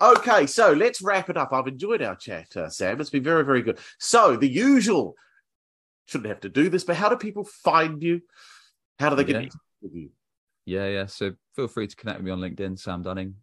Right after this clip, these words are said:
Speaker 2: Um, if you want free tips, if you wanna steal my ideas on websites, marketing, and all things S E O, check out Business Growth Show, B two B Marketing Podcast. Um,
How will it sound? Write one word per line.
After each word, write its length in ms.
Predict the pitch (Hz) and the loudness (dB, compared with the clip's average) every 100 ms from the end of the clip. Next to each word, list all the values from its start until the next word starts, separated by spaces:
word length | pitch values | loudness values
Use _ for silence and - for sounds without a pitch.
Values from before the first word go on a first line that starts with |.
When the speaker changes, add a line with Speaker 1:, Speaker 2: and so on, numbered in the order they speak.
| _ | _
Speaker 2:
Um, 340 | 87 87 87 87 | -4 -4 -4 -8
if 120 | - | -8
you 80 | 110 | -6
want 160 | 104 _ _ | -6 _ _
free 340 | - - 131 | -14 -4 -4
tips, 380 | 120 139 - - | -2 -4 -4 -8
if 60 | 107 | -8
you 40 | |
wanna 140 | 120 110 | -8 -8
steal 340 | - 143 135 | -4 0 2
my 220 | 127 123 | 4 4
ideas 440 | 117 113 117 113 110 | 4 2 0 0 0
on 120 | 107 | -2
websites, 500 | 110 - 110 82 - | -2 -2 -6 -6 -6
marketing, 520 | 107 107 - 107 101 | -6 -6 -8 -8 -6
and 80 | 104 | -8
all 80 | 104 | -8
things 220 | 101 98 | -8 -6
S 200 | 95 - | -8 -2
E 100 | 98 | -2
O, 140 | 95 - _ - _ | -2 -4 _ -20 _
check 240 | - 101 107 | -8 -4 0
out 320 | 95 - - | 0 -2 -8
Business 280 | 101 98 - | -8 -8 -6
Growth 220 | 95 90 | -6 -6
Show, 300 | - 101 95 - _ - | -4 -2 -2 -8 _ -14
B 80 | |
two 120 | 101 - | -14 -10
B 80 | |
Marketing 380 | 92 90 - 82 | -10 -10 -12 -16
Podcast. 600 | - 120 - 87 107 - _ _ _ _ | -6 -6 -4 -6 -6 -10 _ _ _ _
Um, 400 | 98 101 98 98 | 0 2 2 -2